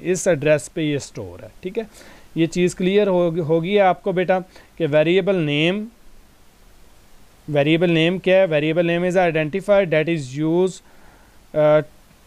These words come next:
in a program। And, uh, वेरिएबल कंटेंट क्या है? The value that is stored in a variable name is called variable content। और बेटा वेरिएबल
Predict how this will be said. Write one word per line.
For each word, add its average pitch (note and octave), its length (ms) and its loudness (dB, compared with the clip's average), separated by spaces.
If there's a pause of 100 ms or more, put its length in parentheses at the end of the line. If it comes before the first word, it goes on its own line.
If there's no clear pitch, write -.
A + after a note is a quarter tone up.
(500)
in F3 140 0
a E3+ 80 2
program। D3 640 -2 (2250)
And, D#3 360 0
uh, D#3 180 0 (760)
वेरिएबल E3+ 520 2
कंटेंट F3 560 -2
क्या F3+ 140 2
है? F3+ 140 2
The D3 100 -2 (120)
value D#3 420 0 (720)
that D#3+ 260 2
is F3 160 -4
stored E3 460 0
in F3+ 80 0
a F3 80 0
variable D3+ 500 0
name D#3 260 -2
is D3 120 -6
called D3 320 0
variable C3 480 -2
content। D#3+ 540 -4 (760)
और C#3 300 0 (200)
बेटा D3 220 0
वेरिएबल D3 460 2